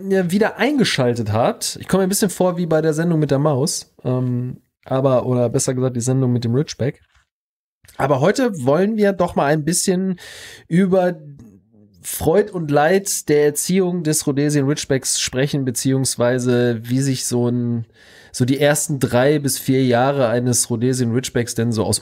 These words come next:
unserer Sicht darstellen. Und ich denke, einige von euch werden sich da wiederfinden, werden das verstehen. Die, die jetzt das erste Mal einen Ridgeback bei sich haben, ähm, und als Lebenspartner, äh, an ihrer Seite haben, äh,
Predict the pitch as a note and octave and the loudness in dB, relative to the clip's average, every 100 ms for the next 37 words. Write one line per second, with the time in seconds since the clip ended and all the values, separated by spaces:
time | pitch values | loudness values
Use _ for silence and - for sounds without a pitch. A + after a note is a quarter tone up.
0 | - G#3+ A3 A#2 G2 F#2 F#2+ F2 G2 F2+ | 0 2 2 0 -2 -2 -4 -6 -4 -4
1 | G2+ - G2+ B2 D#3 - A#2+ B2 - C3+ | -4 -4 -2 -2 -2 -2 -2 -2 -6 -6
2 | B2 C3 D3+ F#3 F#3 B2 E3+ E3 D#3+ - | -6 -8 -6 -2 -2 0 0 2 0 0
3 | C3+ C#3 C#3+ C#3 B2 C3+ C#3+ C3+ B2+ C3+ | 2 2 0 -2 0 0 0 -4 -2 -2
4 | C#3 B2+ B2 E3+ D3+ - C#3+ C#3 C3+ B2+ | 0 -2 -2 -2 -2 -2 -4 -2 0 0
5 | C3+ C3 - A#2 - B2+ C3 C3 E3+ F3 | 0 0 0 -2 -2 -2 -2 0 2 2
6 | D3+ D3+ E3+ - C#3+ - E3+ A3+ - F#3+ | 0 0 0 -2 -2 0 0 2 0 0
7 | D#3 C#3+ C3+ C#3 C3+ - - - - - | 2 2 2 2 -2 -14 -20 -20 -20 -12
8 | B2 B2+ C3+ B2+ D#3 - D3 C#3+ B2 C#3 | -2 0 2 0 0 0 -2 0 0 0
9 | C#3 C#3 C3+ C3+ C3+ - - - - _ | 0 2 2 2 -2 -6 -20 -20 -20 _
10 | _ - A#2+ B2 A#2+ A#2+ A#2+ - - _ | _ -2 0 0 -2 -4 -8 -12 -20 _
11 | - B2 A#2+ - A#2+ A#2 - - - B2 | -6 -4 -4 -2 -2 0 -2 -2 -4 -4
12 | A#2+ C3+ D3+ - - C3 C3 C3 B2 B2 | 0 0 2 0 -2 -6 -6 -2 0 2
13 | B2 A#2+ _ _ _ _ - A#2 A#2 - | 0 -4 _ _ _ _ -6 -2 -2 -2
14 | A#2+ A#2+ A#2 G#2+ A2+ A#2 G#2+ G#2+ A2 G#2+ | -4 0 0 2 0 0 0 -2 -2 -6
15 | - G#2+ G#2+ G#2 | -6 -4 -2 -2